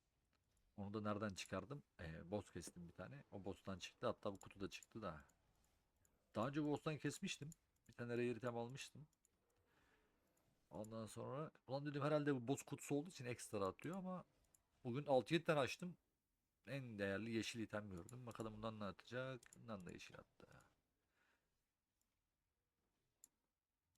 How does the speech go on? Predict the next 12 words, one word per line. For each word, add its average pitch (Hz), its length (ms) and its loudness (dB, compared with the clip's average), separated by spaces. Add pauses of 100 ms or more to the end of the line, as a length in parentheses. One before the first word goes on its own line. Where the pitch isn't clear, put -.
(560)
Şu - 200 -14
P 107 180 -8
V 107 40 -8
P 107 140 -12
double 104 280 -8
damage'i 104 340 -6
yapacağım 104 340 -8
da 98 100 -8
taşım 95 360 -6
yok. - 320 -12
Bunlar 98 280 -4
dursun. 95 320 -10